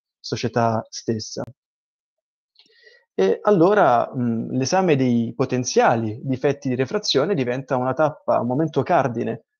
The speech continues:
per prevenire l'insorgenza di, dell'ambliopia. Uno studio pubblicato sul Clinical Ophthalmology nel duemilasedici, qualche anno fa, ha messo in evidenza come il videoref sia uno strumento importante, molto importante in certi contesti.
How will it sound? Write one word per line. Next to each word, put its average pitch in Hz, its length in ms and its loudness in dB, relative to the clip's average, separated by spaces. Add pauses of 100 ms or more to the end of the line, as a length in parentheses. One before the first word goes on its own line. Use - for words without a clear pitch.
per 127 220 -4
prevenire 131 800 4 (140)
l'insorgenza 123 840 -2
di, 123 300 -2
dell'ambliopia. 123 760 -2 (800)
Uno 180 260 2
studio 180 520 2
pubblicato 151 560 0
sul 135 220 -2
Clinical 151 360 0
Ophthalmology 139 680 0
nel 117 160 -2
duemilasedici, 123 720 -2
qualche 127 260 -2
anno 127 140 -4
fa, 175 200 -2 (360)
ha 127 100 -2
messo 170 380 0
in 147 80 2
evidenza 165 840 2
come 127 580 2
il 131 300 2
videoref 165 640 2 (240)
sia - 300 0
uno 131 160 4
strumento 151 760 -2
importante, 147 720 -2
molto 165 220 -2
importante 131 440 -4
in 131 80 -2
certi 131 300 -4
contesti. 120 600 -2